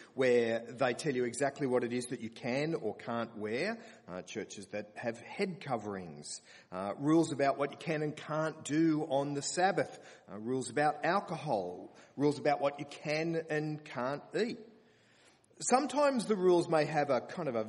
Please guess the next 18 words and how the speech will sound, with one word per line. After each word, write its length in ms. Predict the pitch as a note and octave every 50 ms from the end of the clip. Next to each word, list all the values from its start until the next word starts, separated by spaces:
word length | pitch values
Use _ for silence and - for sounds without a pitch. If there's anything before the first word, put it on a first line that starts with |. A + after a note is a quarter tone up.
| G2+ - -
vague 580 | A#2 A#2+ B2+ C3 C#3+ D#3 C#3+ C3 G#2+ - - -
basis 500 | G#2 G2+ G2+ F#2+ - - G#2+ - - -
in 160 | G#2+ G#2 G2+
what 200 | G2 F2+ - -
the 60 | -
Bible 420 | - - A2 G2+ G#2 G2 E2+ G2 F#2+
says, 300 | - - - - G3 -
but 200 | - F#3+ - -
very 220 | G3+ B3 C4 G#3
often 380 | F#3 G#3+ G3+ - D#3 C3+ C3+ - - - - - - _ _ _ _ - -
they're 100 | F#3+ F#3
just 260 | F#3+ A#3 A3+ - -
rules 380 | G3+ G#3 A3 A#3 A#3 G#3+ F3 -
that 500 | E3 D#3 D3 D3+ - - - - - -
people 340 | - E3+ E3 E3 D#3 C#3+ C#3
have 200 | C#3 B2+ A#2 B2
made 400 | C3 C3 C3+ C#3 C#3+ C#3 C#3 C#3
up. 320 | F#3 A#3+ A3+ G2 - -